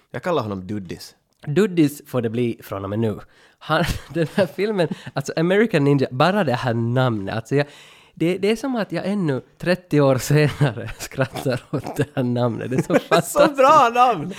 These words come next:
Speaker 2: Tänk att ninja. Och sen sätter man
Speaker 1: That's
Speaker 2: fram
Speaker 1: not good enough.
Speaker 2: <laughs> Nej.
Speaker 1: It's gotta be catchy. We gotta get something good there.
Speaker 2: How about American?
Speaker 1: I like it. I
Speaker 2: Yes,
Speaker 1: like it.
Speaker 2: yes, we need the American. It's for marketing purposes.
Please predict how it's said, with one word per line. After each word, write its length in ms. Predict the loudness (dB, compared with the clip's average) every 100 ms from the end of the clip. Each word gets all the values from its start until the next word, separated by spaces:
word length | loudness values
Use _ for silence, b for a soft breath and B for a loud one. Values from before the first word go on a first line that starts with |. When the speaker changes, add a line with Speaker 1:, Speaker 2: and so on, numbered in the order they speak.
| -8
Speaker 2:
Tänk 180 | -4 -2
att 160 | -2 -8 B -4
ninja. 680 | 2 4 6 6 4 -4 -18 _ _ _ _ _
Och 120 | -6
sen 160 | -2 -2
sätter 260 | -2 -2
man 140 | 0 2
Speaker 1:
That's 40 |
Speaker 2:
fram 120 | 4 4
Speaker 1:
not 120 | 6
good 100 | 6
enough. 200 | 4 0 -6
Speaker 2:
<laughs> 140 | -12 -8
Nej. 220 | 0 0 0 _ -6
Speaker 1:
It's 80 |
gotta 120 | -2 -2
be 80 |
catchy. 440 | 0 0 0 -4 -2
We 100 | 2
gotta 180 | 4 4
get 200 | 0 0
something 300 | 0 0 2
good 220 | 2 6
there. 280 | 4 4 -2 -14 B B B -16 -8
Speaker 2:
How 180 | 0 2
about 300 | 2 -2 -4
American? 720 | -4 0 2 0 -2 -2 -4 -10 _ _ _ _ _ _ _ -14
Speaker 1:
I 200 | -4 0
like 200 | 0 2
it. 60 | 0
I 40 |
Speaker 2:
Yes, 340 | 0 2 6 6
Speaker 1:
like 180 | 6
it. 140 | 2 0
Speaker 2:
yes, 340 | 0 2 2 -4
we 160 | -4
need 220 | -2 -2
the 60 | 2
American. 460 | 2 4 2 0 -2
It's 160 | -4
for 120 | -6
marketing 600 | 0 2 2 0 -6 -10
purposes. 640 | -4 -6 -6 -12 -14 -14